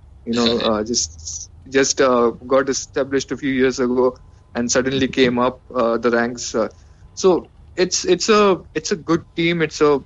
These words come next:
Speaker 1: uh, you know, not, not much of a star-driven team. It's got, uh, utility players all over the place. So it's, i-,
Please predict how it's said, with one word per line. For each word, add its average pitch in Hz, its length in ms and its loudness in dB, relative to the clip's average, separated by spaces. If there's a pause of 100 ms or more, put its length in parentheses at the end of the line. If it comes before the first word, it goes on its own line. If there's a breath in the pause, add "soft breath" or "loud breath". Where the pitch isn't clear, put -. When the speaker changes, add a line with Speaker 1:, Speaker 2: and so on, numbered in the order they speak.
Speaker 1:
uh, 123 580 -2
you 139 60 -10
know, 131 100 -2
not, 127 280 -2
not 139 240 0
much 143 200 -4
of 135 140 -6
a 139 80 -4
star-driven 131 720 -2
team. 120 260 -6
It's 110 140 -10
got, 117 300 -4
uh, 110 220 0
utility 123 560 -2
players 120 340 0
all 117 160 0
over 117 140 -2
the 117 100 -4
place. 117 380 -2 (500)
So 196 220 2
it's, - 480 0 (340)
i-, 202 240 2